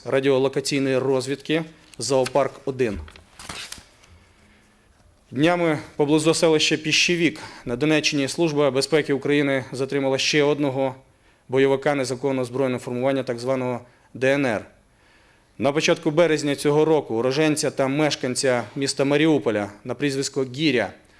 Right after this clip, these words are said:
завербував громадянин Росії. Новобранцю пообіцяли зарплатню в одну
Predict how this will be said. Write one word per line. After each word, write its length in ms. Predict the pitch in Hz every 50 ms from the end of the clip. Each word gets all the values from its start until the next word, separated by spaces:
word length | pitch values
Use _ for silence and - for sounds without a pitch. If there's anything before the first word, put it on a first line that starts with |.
| - _ _ -
завербував 760 | 113 127 147 143 160 156 147 160 156 156 151 127 110 101 - -
громадянин 520 | 131 135 147 147 143 135 151 147 139 127
Росії. 460 | 123 139 135 - 135 127 127 135 143 - - - - _ _ _ _ - _ - - _ _ _ _ _ -
Новобранцю 560 | 110 135 156 156 165 170 160 147 - 147 131
пообіцяли 600 | 110 135 143 143 147 147 147 - 160 143 131 120
зарплатню 560 | 117 131 151 147 - 165 160 160 165 156 135 120
в 40 |
одну 380 | 135 147 135 147 147 127 113 104